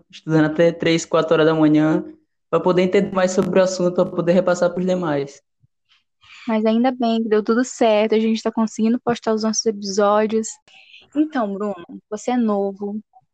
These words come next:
Speaker 2: tá entrando agora no mundo acadêmico, não só você, como muitos da nossa sala. E como foi pra você, de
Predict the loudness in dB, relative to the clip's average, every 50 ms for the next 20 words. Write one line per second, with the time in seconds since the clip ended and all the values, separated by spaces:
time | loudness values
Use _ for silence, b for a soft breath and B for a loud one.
0 | _ _ -6 -6 -6 -6 -6 -4 -4 -4 -4 -4 -2 -2 -2 0 0 -2 -4 -4
1 | -4 -4 -4 -6 -4 -4 -4 -4 -4 -6 -6 -6 -6 -4 -4 -4 -2 -4 -4 -4
2 | -4 -4 -4 -6 -6 -4 -4 -4 -4 -4 -4 -4 -4 -4 -4 -4 -6 -6 -8 -6
3 | -6 -6 -4 -4 -6 -8 -8 -6 -4 -2 -2 0 -2 -4 -6 _ B B B B
4 | B B B B -8 -2 0 0 2 2 2 0 0 2 0 0 2 0 -2 -2
5 | -4 -8 -6 -6 -6